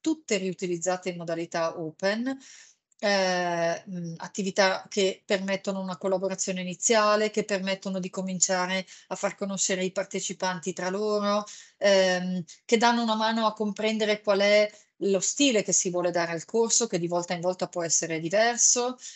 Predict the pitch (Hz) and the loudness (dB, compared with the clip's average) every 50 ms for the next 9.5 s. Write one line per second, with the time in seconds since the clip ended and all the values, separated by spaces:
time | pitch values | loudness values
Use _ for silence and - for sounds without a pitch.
0 | - _ - - 220 208 202 202 196 196 190 190 196 190 190 190 185 - _ - | -18 _ 0 4 6 6 6 6 6 4 2 0 -2 -4 -6 -6 -8 -12 _ -6
1 | 226 240 226 262 254 269 285 285 - 277 247 - - 254 247 254 - - - - | -4 0 2 4 4 4 4 2 0 -2 -2 -2 -2 0 -2 -2 -2 -2 -4 -4
2 | 220 208 196 190 - - - - 233 220 214 214 208 202 214 220 214 - 208 202 | -2 0 0 0 0 -2 -2 -2 -2 -2 -2 -2 -4 -4 -4 -4 -4 -4 -4 -4
3 | 190 196 190 - 220 208 196 - - 202 202 208 208 208 202 185 185 - 190 185 | -4 -2 -2 -2 -2 -2 -2 0 0 0 0 -2 -2 -2 -4 -4 -4 -4 -4 -4
4 | 175 190 190 185 185 208 - 208 196 185 185 180 - - 190 190 180 185 190 185 | -2 -4 -4 -4 -4 -4 -4 -2 -2 -2 -2 -4 -4 -4 -4 -4 -4 -2 -4 -4
5 | 185 180 175 180 175 175 - - - - - _ _ - 190 190 180 175 - _ | -4 -4 -4 -6 -8 -8 -12 -16 -20 -20 -20 _ _ -2 0 0 0 0 -4 _
6 | - 226 208 196 185 233 233 226 202 185 170 175 196 185 185 185 180 196 202 196 | -8 -6 -4 -2 -2 -2 -2 -2 -2 -2 -2 -2 -4 -2 -2 -2 -2 -2 -4 -4
7 | 196 - 208 185 190 - - 190 190 190 190 190 180 170 185 175 - 170 156 - | -4 -4 -4 -4 -4 -4 -4 -6 -6 -6 -6 -6 -6 -6 -6 -6 -6 -6 -8 -6
8 | - 170 160 - 196 185 - 185 175 170 175 170 190 196 190 - 175 170 196 - | -8 -10 -10 -8 -8 -6 -6 -6 -8 -8 -6 -6 -6 -6 -6 -6 -2 2 2 2
9 | 190 170 170 175 - 175 170 170 160 156 | 2 0 -4 -6 -8 -10 -8 -8 -8 -10